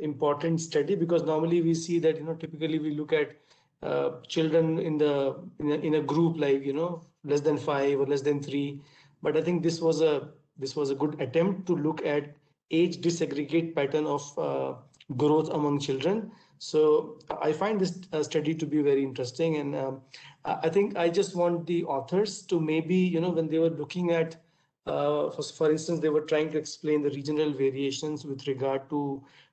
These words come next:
nutritional outcome am-, among children of different cohorts.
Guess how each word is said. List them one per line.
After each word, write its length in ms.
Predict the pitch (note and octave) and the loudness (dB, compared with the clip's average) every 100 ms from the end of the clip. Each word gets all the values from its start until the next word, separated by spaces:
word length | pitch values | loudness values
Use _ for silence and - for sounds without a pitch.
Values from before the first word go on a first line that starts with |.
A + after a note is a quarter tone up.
| _ | _
nutritional 480 | C#3+ C#3+ C#3 D#3 C#3+ | -6 -4 -6 -2 0
outcome 380 | C#3 C#3 D3 C#3+ | -2 0 -2 -2
am-, 140 | C#3 | -4
among 260 | C3+ C#3 C3+ | -2 -2 -2
children 320 | C#3+ C#3 D3 | -2 -2 -2
of 140 | B2 | -2
different 340 | C3+ C3 C#3+ C#3 | -4 -2 -4 0
cohorts. 540 | C3+ B2 F3 F#3 | 0 2 -2 -4